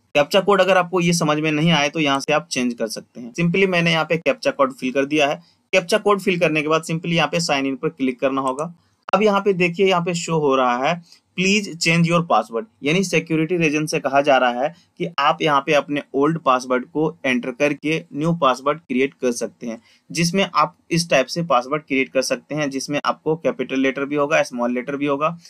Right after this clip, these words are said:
अल्फा न्यूमेरिक, न्यूमेरिक फॉर्म होगा और स्पेशल कैरेक्टर भी होगा। लेकिन फिलहाल मुझे यहाँ पे पासवर्ड चेंज नहीं करना है तो simply मैं यहाँ से डिनाई कर देता हूँ, वापस कर लेता हूँ।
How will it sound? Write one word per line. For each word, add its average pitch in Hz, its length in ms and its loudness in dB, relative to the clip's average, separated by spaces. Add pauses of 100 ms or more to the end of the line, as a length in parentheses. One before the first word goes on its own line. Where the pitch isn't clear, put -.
(180)
अल्फा 151 300 2
न्यूमेरिक, 151 300 0 (160)
न्यूमेरिक 143 420 2
फॉर्म 143 240 0
होगा 147 380 2 (220)
और 165 180 4
स्पेशल 170 420 0
कैरेक्टर 127 420 0
भी 120 140 -2
होगा। 110 320 -6 (220)
लेकिन 175 220 2
फिलहाल 185 280 4
मुझे 170 240 0
यहाँ 156 200 -2
पे 160 120 -4
पासवर्ड 139 360 -2
चेंज 139 260 -2
नहीं 135 220 -2
करना 135 300 -2
है 165 160 -6 (220)
तो 151 80 -8
simply 165 380 -2
मैं 160 100 0
यहाँ 135 180 0
से 170 200 -6
डिनाई 127 300 -2
कर 131 140 -2
देता 131 240 -2
हूँ, 165 180 0
वापस 123 400 0
कर 110 100 -6
लेता 110 280 -10
हूँ। 113 140 -14